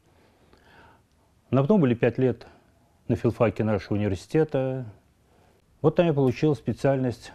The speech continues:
преподавателя русского языка и литературы, которой, правда, не воспользовался. Три урока на практике, которые я провел, показали, что я мог быть кем угодно, но только не учителем.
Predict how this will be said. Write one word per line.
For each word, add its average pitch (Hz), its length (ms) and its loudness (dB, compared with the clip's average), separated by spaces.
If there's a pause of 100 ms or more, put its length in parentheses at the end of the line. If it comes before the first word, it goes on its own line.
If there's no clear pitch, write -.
преподавателя 113 580 2
русского 120 320 0
языка 107 360 2
и 113 40 2
литературы, 104 880 -4 (600)
которой, 135 300 2
правда, 120 280 0
не 113 80 2
воспользовался. 104 1000 -4 (580)
Три 131 140 4
урока 127 340 2
на 110 140 0
практике, 117 440 -2
которые 113 280 -2
я 104 40 -2
провел, 131 380 0
показали, 110 460 -4
что 104 560 -2
я 107 80 2
мог 113 160 2
быть 110 260 0
кем 123 240 0
угодно, 113 400 0
но 113 160 0
только 127 400 -2
не 120 160 -2
учителем. 95 720 -8